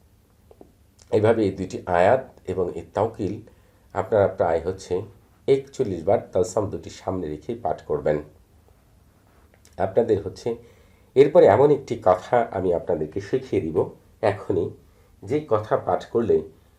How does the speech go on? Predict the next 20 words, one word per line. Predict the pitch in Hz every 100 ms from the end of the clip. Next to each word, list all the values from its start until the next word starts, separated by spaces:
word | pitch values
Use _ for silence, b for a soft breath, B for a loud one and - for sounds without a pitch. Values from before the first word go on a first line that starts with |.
| _ _ _ _ _ _ _ _ _ _ _ _ _ _ _
পৃথিবীর | 156 170 - 110 95 95
রুহানি | 113 131 - 139
জগতের | 92 82 78 80 78
যত | 156 165 - -
খাদেম | - 95 92 78
রয়েছে, | 78 78 - 95 - - _ _ _ - 101
যা | 180 185
কিছু | 135 - 92
রয়েছে, | 82 - 92 - - _ _ - -
সব | - 147 - -
কিছুই | 127 - 107 107 - _ -
আপনার | 98 101 107 - - _ b b b -
ওই | 127 139
কাজ | - 82 - - -
তৎক্ষণাৎ | 131 - 123 101
করে | - 80
দিব। | 78
অর্থাৎ | 78 - 104 104
আপনার | 101 107 - 143
উপরে | 107 - 80